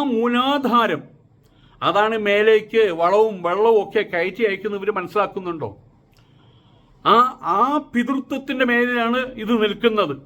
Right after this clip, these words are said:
അതറിയാതെ ഇവിടെയുള്ള നദ്ദ എന്ന് പറയുന്ന തടിയൻ ആർ എസ് എസിൻ്റെ പിതൃത്വ-, അത് ആർ എസ് എസിൻ്റെ, ആർ എസ് എസിൻ്റെ അടിസ്ഥാനത്തെ, അതിനെ അവരെ ചോദ്യം ചെയ്തു. എനിക്ക് സന്തോഷമായി.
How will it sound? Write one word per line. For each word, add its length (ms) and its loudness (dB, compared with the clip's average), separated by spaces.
അതറിയാതെ 680 0
ഇവിടെയുള്ള 320 2
നദ്ദ 300 0
എന്ന് 160 -6
പറയുന്ന 280 -2
തടിയൻ 300 -2
ആർ 160 2
എസ് 220 -6
എസിൻ്റെ 360 -2
പിതൃത്വ-, 440 -2
അത് 120 2
ആർ 160 0
എസ് 180 -4
എസിൻ്റെ, 380 2
ആർ 180 2
എസ് 140 -4
എസിൻ്റെ 240 -2
അടിസ്ഥാനത്തെ, 760 -2
അതിനെ 200 2
അവരെ 220 2
ചോദ്യം 320 -2
ചെയ്തു. 220 -2
എനിക്ക് 220 -2
സന്തോഷമായി. 720 2